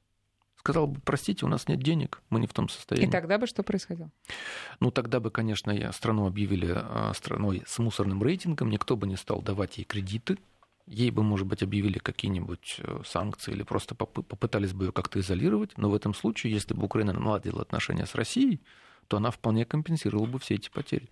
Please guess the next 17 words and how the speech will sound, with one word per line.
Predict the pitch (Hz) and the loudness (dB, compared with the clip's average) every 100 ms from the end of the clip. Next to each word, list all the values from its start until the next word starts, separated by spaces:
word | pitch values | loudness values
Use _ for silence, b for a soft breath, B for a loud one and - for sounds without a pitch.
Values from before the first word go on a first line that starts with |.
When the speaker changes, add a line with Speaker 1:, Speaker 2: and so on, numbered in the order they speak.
| B B B B | B B B B
Speaker 1:
Разрыв | - 151 202 202 | 0 2 2 2
отношений | 151 156 147 135 | 0 -2 0 0
с | 120 | 2
Россией | 131 131 220 196 | 0 0 -2 0
привёл | 127 123 127 | 2 4 4
к | - | 2
потере, | 110 - 113 92 82 - B B B 113 - | -4 0 2 2 0 -4 B B B -18 -8
а, | - 90 85 | 0 2 2
В | 87 110 | 2 2
В | 117 | 2
П | 117 | 2
Украины | 101 135 175 139 | 2 2 2 2
ста | - 143 | 0 2
миллиардов | 110 110 101 | 4 2 0
долларов | 95 85 - - | 0 0 -2 -4
практически | - 117 - 135 - | -4 -2 0 -2 0
мгновенно. | 107 98 85 - | 2 2 2 -2